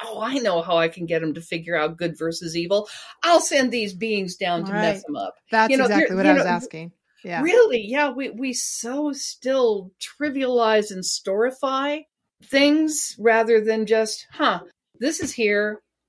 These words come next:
Speaker 1: I need to be aware of it. Okay, this is how it interpenetrates. This is where I'm weak. This is, if I'm an emotional, highly emotional state, if I'm in mental confusion and just doing that mental loop, I can doggone guarantee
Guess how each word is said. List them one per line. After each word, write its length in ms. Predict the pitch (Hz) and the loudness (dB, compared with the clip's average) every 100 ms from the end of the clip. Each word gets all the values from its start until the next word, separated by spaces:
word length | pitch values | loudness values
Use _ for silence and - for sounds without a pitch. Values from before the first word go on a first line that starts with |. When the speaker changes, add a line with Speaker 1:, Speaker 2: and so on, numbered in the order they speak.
| - - | -20 -6
Speaker 1:
I 80 | 202 | -2
need 200 | 208 233 | -2 -4
to 60 | - | -2
be 100 | 220 | 0
aware 320 | 208 214 208 | 2 2 2
of 100 | 185 | 2
it. 300 | 190 196 - _ - | 2 2 0 _ -2
Okay, 320 | 196 196 180 | -2 0 -2
this 240 | 175 214 | -2 -4
is 140 | 226 214 | -6 -4
how 240 | 226 202 | 0 2
it 120 | 190 - | 2 0
interpenetrates. 800 | 196 190 220 190 185 185 180 - 175 | -4 -4 -6 -6 -4 -2 -4 -4 -2
This 200 | 214 233 | -2 -2
is 160 | 202 190 | -6 -8
where 160 | 185 180 | -4 -2
I'm 280 | 170 165 | -2 -2
weak. 320 | 180 226 - - - - | -2 -2 -4 -12 -20 -4
This 240 | 214 220 214 | 2 2 2
is, 80 | |
if 240 | 190 185 170 | -6 -6 -6
I'm 220 | 170 170 | -6 -6
an 80 | 160 | -6
emotional, 880 | 151 151 165 208 - 247 240 240 - | -8 -8 -8 -8 -8 -6 -6 -6 -8
highly 300 | 226 202 185 | -6 -4 -6
emotional 480 | 170 185 196 220 214 | -6 -8 -10 -12 -10
state, 380 | - 233 247 _ - - - | -4 -4 -4 _ -20 -16 -10
if 160 | - | -8
I'm 240 | 175 175 160 | -6 -4 -4
in 180 | 156 160 | -4 -2
mental 340 | 190 202 196 | -2 -2 -8
confusion 640 | - 180 170 196 208 214 190 | -10 -12 -8 -6 -4 -6 -6
and 140 | 170 | -6
just 220 | 170 170 | -8 -10
doing 280 | 165 180 175 | -10 -8 -8
that 200 | 170 - | -10 -8
mental 460 | 170 175 185 185 180 | -6 -6 -6 -10 0
loop, 260 | 208 277 _ - - _ _ | 0 0 _ -20 -20 _ _
I 160 | 269 370 | -4 -4
can 260 | 359 240 190 | -2 -4 0
doggone 500 | 262 330 285 277 240 | 0 0 0 -2 -4
guarantee 800 | 254 254 247 247 330 330 226 | -6 -4 -6 -6 -6 -4 -4